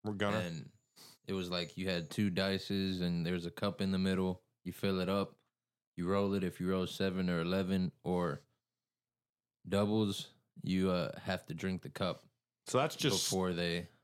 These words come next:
Speaker 2: roll it again.
Speaker 1: Oh.
Speaker 2: And if
Speaker 1: I've
Speaker 2: you
Speaker 1: played that. I mean, yeah, it's, uh, it's not,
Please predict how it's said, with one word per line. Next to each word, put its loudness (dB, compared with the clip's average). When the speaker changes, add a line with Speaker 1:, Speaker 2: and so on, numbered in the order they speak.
Speaker 2:
roll 2
it 2
again. 4
Speaker 1:
Oh. 2
Speaker 2:
And 0
if 4
Speaker 1:
I've 4
Speaker 2:
you 4
Speaker 1:
played 4
that. 2
I 0
mean, 0
yeah, 2
it's, 0
uh, 4
it's 2
not, 4